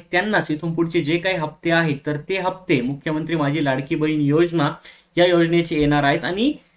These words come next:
ज्या महिला अपात्र आहेत, तर त्यांना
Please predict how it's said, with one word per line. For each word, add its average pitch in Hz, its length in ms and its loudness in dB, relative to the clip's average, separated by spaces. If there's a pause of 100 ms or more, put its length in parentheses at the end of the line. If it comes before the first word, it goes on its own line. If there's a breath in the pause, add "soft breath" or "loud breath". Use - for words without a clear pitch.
(280 soft breath)
ज्या 190 200 4
महिला 190 360 0
अपात्र 208 460 2
आहेत, 190 320 4 (100)
तर 175 140 2
त्यांना 190 340 -2